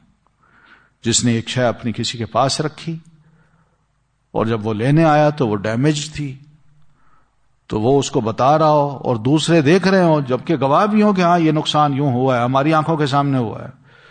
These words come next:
لیکن کوئی آ کے گواہی نہ دے، تو اس کا مطلب ہے کہ لوگ چاہتے ہیں ان دونوں کے درمیان غلط فہمیاں ہوں۔ یہ جو چاہنا ہے یہ دل کا گناہ گار ہونا ہے۔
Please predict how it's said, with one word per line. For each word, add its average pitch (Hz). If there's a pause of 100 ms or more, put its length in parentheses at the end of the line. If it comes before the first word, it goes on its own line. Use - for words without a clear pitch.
(160)
لیکن 131
کوئی 175
آ 151
کے 147
گواہی 135
نہ 147
دے، 117 (1500)
تو 131
اس 131
کا 151
مطلب 156
ہے 165
کہ 160
لوگ 135
چاہتے 156
ہیں 147
ان 127
دونوں 127
کے 139
درمیان 123
غلط 120
فہمیاں 123
ہوں۔ 98 (680)
یہ 143
جو 123 (680)
چاہنا 127
ہے - (240)
یہ 110
دل 101
کا 127
گناہ 110
گار 98
ہونا 82
ہے۔ -